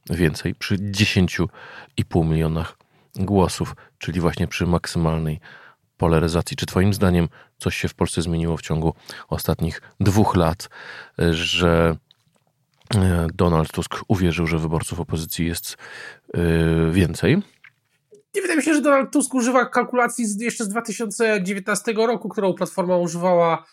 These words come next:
Speaker 2: używa od czasu do czasu, że wtedy w wyborach, e, do Sejmu, gdy policzyć głosy wszystkich, e, tych, którzy nie są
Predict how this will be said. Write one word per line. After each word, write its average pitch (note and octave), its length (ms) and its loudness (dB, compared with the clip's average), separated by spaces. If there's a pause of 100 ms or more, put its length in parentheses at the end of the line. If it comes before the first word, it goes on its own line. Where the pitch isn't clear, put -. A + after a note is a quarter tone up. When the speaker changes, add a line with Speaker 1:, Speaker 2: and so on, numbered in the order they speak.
(280)
Speaker 2:
używa F3 600 4
od - 140 -14
czasu F#3+ 260 -2
do F#3 80 0
czasu, G3 300 -2
że G3+ 60 0
wtedy F#3+ 580 0 (460)
w D3 200 -2
wyborach, F3 640 4
e, E3+ 300 4
do E3 100 -2
Sejmu, F#3 560 4 (460)
gdy D#3+ 440 2
policzyć E3+ 560 0
głosy E3 340 0
wszystkich, - 540 -8
e, E3 140 2
tych, E3 240 -4
którzy D3+ 420 -6
nie D#3 140 -2
są D3 360 0